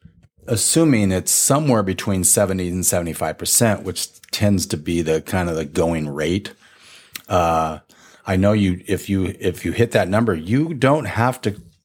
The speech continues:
name the other grapes that are in there. Something tells me this is a hundred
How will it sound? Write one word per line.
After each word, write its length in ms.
name 420
the 120
other 160
grapes 340
that 100
are 60
in 140
there. 240
Something 500
tells 420
me 100
this 240
is 120
a 40
hundred 220